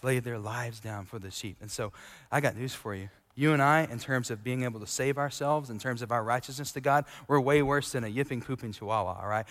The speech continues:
Romans five actually says that we were enemies before we came to Jesus. Ephesians two says that we were dead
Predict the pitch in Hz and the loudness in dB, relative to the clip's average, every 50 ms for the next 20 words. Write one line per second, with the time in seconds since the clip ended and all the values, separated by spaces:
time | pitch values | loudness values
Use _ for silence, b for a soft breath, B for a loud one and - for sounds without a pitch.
0 | B B B 165 131 B - 123 139 165 165 - - - - 147 151 139 120 113 | B B B -16 -16 B 2 4 4 4 4 2 2 6 8 10 10 8 8 4
1 | 113 - - 135 113 - - 123 120 113 107 110 85 85 120 139 143 127 113 - | 0 -4 -4 -4 -4 0 0 0 0 0 -4 -6 -6 -4 -2 -2 -2 -2 -2 -6
2 | - - 127 135 135 123 120 113 107 98 - 107 101 - 123 104 101 107 104 - | -8 -6 -2 -2 0 0 -2 -4 -8 -10 -12 -12 -10 -10 -8 -8 -8 -10 -10 -10
3 | 110 98 95 - 101 101 107 107 95 95 92 - B B B - 107 - 156 165 | -12 -12 -12 -12 -10 -10 -10 -8 -8 -10 -12 -12 B B B -6 0 2 2 2
4 | 151 143 117 - - - 156 147 - - 131 120 107 123 107 110 131 131 120 110 | 2 0 -2 -2 0 2 2 2 2 0 -2 -2 -2 -4 -4 -4 -4 -4 -4 -4
5 | 110 101 117 123 135 139 135 | -4 -4 2 4 4 4 4